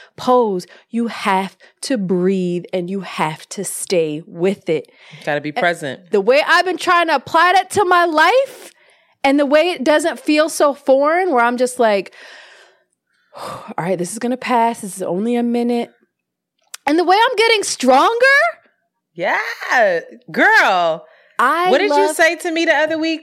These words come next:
Speaker 2: That,
Speaker 1: I don't
Speaker 2: that's powerful.
Speaker 1: It's p-, it is powerful. It is. I want everybody to follow, follow Paula Lay, Yo-, Bo-, what is it? Mel-, Yogini in Melbourne. She's
Speaker 2: We
Speaker 1: not
Speaker 2: should do
Speaker 1: like
Speaker 2: it in the morning.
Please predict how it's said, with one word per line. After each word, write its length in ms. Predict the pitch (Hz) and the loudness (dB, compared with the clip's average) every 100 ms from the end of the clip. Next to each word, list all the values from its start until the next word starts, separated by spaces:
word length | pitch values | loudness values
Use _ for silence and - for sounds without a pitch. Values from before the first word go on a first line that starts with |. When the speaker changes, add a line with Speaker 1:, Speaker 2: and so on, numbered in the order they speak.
| - | 0
Speaker 2:
That, 180 | 202 180 | 0 0
Speaker 1:
I 100 | 170 | -2
don't 80 | |
Speaker 2:
that's 260 | 214 220 - | 0 0 -4
powerful. 800 | - - 202 214 180 - 135 120 _ 214 | -4 0 2 0 -4 -6 -8 -8 _ -4
Speaker 1:
It's 200 | 208 - | -4 -4
p-, 120 | - - | -12 2
it 180 | 247 - | 2 2
is 180 | 330 311 | -2 -4
powerful. 1040 | - - 269 285 277 220 240 214 170 160 - _ _ _ | -4 0 2 4 2 -2 -2 0 0 -2 -12 _ _ _
It 180 | 247 240 - | -2 -2 0
is. 520 | 359 359 254 180 175 | 2 4 4 0 -2
I 120 | 220 262 | 0 0
want 220 | 302 - | 0 0
everybody 600 | 247 262 294 262 262 269 | 0 0 0 2 0 -2
to 120 | - | -6
follow, 400 | 233 226 214 220 - - | -4 0 0 0 -6 -4
follow 420 | 214 190 185 175 | 0 2 0 -2
Paula 380 | 175 202 170 165 | -2 -2 0 -2
Lay, 380 | 165 151 151 - _ _ _ _ - | -2 -2 -4 -8 _ _ _ _ -4
Yo-, 260 | 190 202 | 0 0
Bo-, 240 | 196 202 - | 0 -4 -2
what 140 | 294 359 | -2 -2
is 80 | |
it? 200 | 330 277 | 0 -2
Mel-, 380 | 214 233 247 240 220 | 0 2 2 0 2
Yogini 460 | 247 240 269 294 | 2 2 -2 0
in 160 | 262 233 | 0 0
Melbourne. 680 | 208 196 180 165 151 151 180 _ _ _ _ - | 0 0 -2 -2 -2 -6 -10 _ _ _ _ -14
She's 220 | - 294 | -4 -2
Speaker 2:
We 60 | 214 | 0
Speaker 1:
not 220 | 294 349 | 0 0
Speaker 2:
should 60 | 247 | 2
do 40 | |
Speaker 1:
like 200 | 277 233 | 2 0
Speaker 2:
it 60 | - | -2
in 100 | 190 | -4
the 80 | 196 | -2
morning. 560 | 208 240 170 151 156 | -2 -4 -4 -8 -12